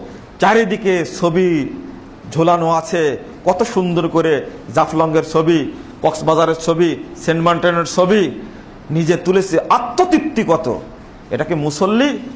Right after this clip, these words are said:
না ভণ্ড? এ উত্তর কি হবে?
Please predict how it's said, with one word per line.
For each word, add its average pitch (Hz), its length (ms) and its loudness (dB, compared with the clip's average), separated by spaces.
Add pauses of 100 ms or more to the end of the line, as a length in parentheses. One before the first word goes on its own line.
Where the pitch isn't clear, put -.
(480)
না 131 80 -2
ভণ্ড? 160 300 2 (2000)
এ - 40 2
উত্তর 156 380 0
কি 175 100 0
হবে? 175 260 2